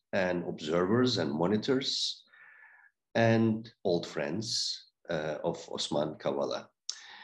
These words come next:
Uh, this occasion was, of course, not only, uh,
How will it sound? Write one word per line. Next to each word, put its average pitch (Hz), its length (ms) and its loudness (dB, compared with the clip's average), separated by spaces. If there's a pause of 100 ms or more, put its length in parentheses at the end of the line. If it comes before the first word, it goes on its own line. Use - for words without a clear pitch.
(380)
Uh, 107 680 6 (160)
this - 500 4
occasion 127 640 2
was, 113 220 2
of 107 160 -6
course, - 560 -2 (160)
not 139 400 0
only, 82 520 -2 (220)
uh, 80 240 -2